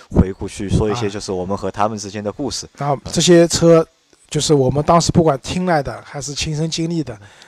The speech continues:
Speaker 2: 都蛮有故事的。那到时候我们可以给大家分享一下。
Speaker 1: 啊，那这是一集，然后我们应该，我们应该还会再做一集，就是关于名爵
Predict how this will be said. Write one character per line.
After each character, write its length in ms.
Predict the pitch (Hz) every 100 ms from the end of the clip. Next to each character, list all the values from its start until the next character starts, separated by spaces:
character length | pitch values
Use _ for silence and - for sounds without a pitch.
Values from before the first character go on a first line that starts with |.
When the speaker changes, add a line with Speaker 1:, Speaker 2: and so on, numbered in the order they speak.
| _
Speaker 2:
都 100 | -
蛮 180 | 165 147
有 80 | 156
故 200 | - 185
事 160 | - -
的。 100 | - _ _ _ _ _ 143
那 120 | 135
到 180 | 151 135
时 140 | 139
候 80 | 131
我 160 | 131
们 100 | 123
可 120 | 123 120
以 20 |
给 60 |
大 120 | 123 127
家 80 |
分 180 | 120 147
享 240 | 143 117 113
一 40 |
下。 100 | -
Speaker 1:
啊， 80 | -
那 200 | 95 92
这 120 | -
是 140 | 104 76
一 80 |
集， 160 | 98 92
然 160 | 90 95
后 120 | 107
我 40 |
们 180 | 95 95
应 120 | 107 110
该， 300 | 113 113 104
我 100 | 90
们 140 | 98
应 60 | 117
该 100 | 113
还 100 | 104
会 140 | 113
再 260 | 120 110 104
做 240 | - 113
一 160 | 98 107
集， 240 | - 90
就 140 | 85
是 180 | 92 92
关 280 | 87 104 107
于 220 | 98 95
名 260 | 92 95 123
爵 580 | - 92 98 101 104